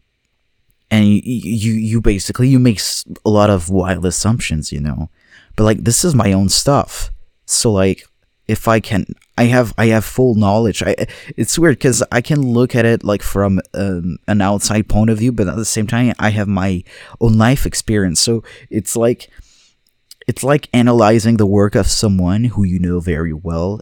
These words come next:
and you have, like, the full, uh, like, the, the full, uh, biography next to you, like, o-, on hand, so you can directly, like, relate some things. Um,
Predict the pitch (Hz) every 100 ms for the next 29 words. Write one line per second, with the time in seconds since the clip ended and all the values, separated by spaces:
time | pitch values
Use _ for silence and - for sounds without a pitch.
0 | - 92 92 90 87 80 87 95 90 -
1 | 95 78 87 87 _ _ _ _ _ -
2 | 98 71 50 50 - - - _ _ _
3 | _ _ _ _ _ 101 95 104 85 101
4 | 95 107 92 80 - - 101 80 71 71
5 | 78 90 87 76 80 - 82 78 80 _
6 | _ 98 82 - - 82 80 78 87 -
7 | 95 90 92 - - 101 101 90 90 92
8 | 104 _ _ - - 113 104 - 104 98
9 | 92 - 95 101 101 101 95 104 95 90
10 | 92 90 101 - - 120 - 113 123 127
11 | - - - - - - 110 101 85 -
12 | 87